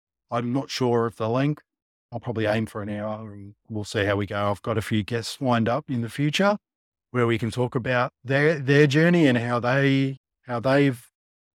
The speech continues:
overcome their struggles and, or people that are struggling or different perspectives on the thing overall. So thank you very much for listening, and you've been listening to kick the piss dot com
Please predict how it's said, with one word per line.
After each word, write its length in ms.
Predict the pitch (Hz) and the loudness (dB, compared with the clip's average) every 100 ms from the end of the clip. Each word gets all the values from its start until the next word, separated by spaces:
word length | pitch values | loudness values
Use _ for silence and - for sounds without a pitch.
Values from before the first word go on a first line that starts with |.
| - | 0
overcome 480 | 165 151 - 160 143 | 2 2 2 2 6
their 260 | 160 220 | 6 6
struggles 720 | 170 - 139 147 165 175 170 | 4 2 2 2 0 -2 -2
and, 360 | 160 156 147 135 | -2 0 -2 -4
or 560 | 135 165 165 165 160 180 - | 2 6 8 8 6 2 0
people 240 | 151 151 | 2 4
that 160 | 147 143 | 4 4
are 40 | |
struggling 540 | 131 139 139 143 135 123 | 0 0 0 0 0 0
or 140 | 131 | 0
different 340 | 135 - 131 | 0 -2 -4
perspectives 640 | 120 - 135 120 123 107 107 - | -6 -4 -4 -2 -4 -4 -8 -2
on 160 | 117 | 2
the 100 | 113 | 2
thing 220 | 98 120 | -2 -4
overall. 520 | 110 113 104 107 101 107 | -2 -2 -2 -2 -4 -6
So 360 | - 120 113 117 _ _ _ - | -4 -2 -2 -4 _ _ _ -4
thank 140 | 165 | -2
you 40 | 151 | 4
very 160 | 151 | 4
much 180 | 139 123 | 4 0
for 120 | - | -2
listening, 560 | 110 113 - 131 151 160 | -4 -4 -4 -2 -2 -4
and 500 | 127 120 113 110 117 _ _ _ _ - | -4 -4 -4 -8 -12 _ _ _ _ -6
you've 200 | 127 120 | -6 -2
been 200 | 123 123 | -2 -2
listening 380 | 123 151 123 110 | -2 -2 -2 -4
to 80 | |
kick 220 | 110 - - | -8 -18 -20
the 80 | - | -6
piss 260 | 123 120 | -4 -4
dot 200 | - 110 | -4 -6
com 420 | - 117 110 127 | -4 -6 -6 -8